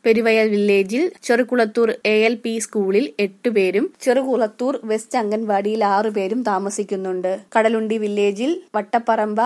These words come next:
ജി എൽ പി സ്കൂളിൽ ആറ് പേർ താമസിക്കുന്നുണ്ട്. ഒളവണ്ണ വില്ലേജിലെ കുടിനാട്ടുമുക്ക് ജി എൽ പി സ്കൂളിൽ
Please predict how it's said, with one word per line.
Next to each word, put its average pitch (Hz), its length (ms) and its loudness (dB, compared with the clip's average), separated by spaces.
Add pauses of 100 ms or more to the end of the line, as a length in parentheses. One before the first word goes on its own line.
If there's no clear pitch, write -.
(220)
ജി 220 200 -6
എൽ 226 160 0
പി 247 200 -6 (180)
സ്കൂളിൽ 220 420 -4 (140)
ആറ് 220 280 2
പേർ 214 220 -2 (140)
താമസിക്കുന്നുണ്ട്. 202 840 -4 (140)
ഒളവണ്ണ 208 460 -2
വില്ലേജിലെ 196 580 -2 (140)
കുടിനാട്ടുമുക്ക് 226 600 -2 (460)
ജി 208 240 -8
എൽ 233 120 2
പി 220 160 -6
സ്കൂളിൽ 208 460 -4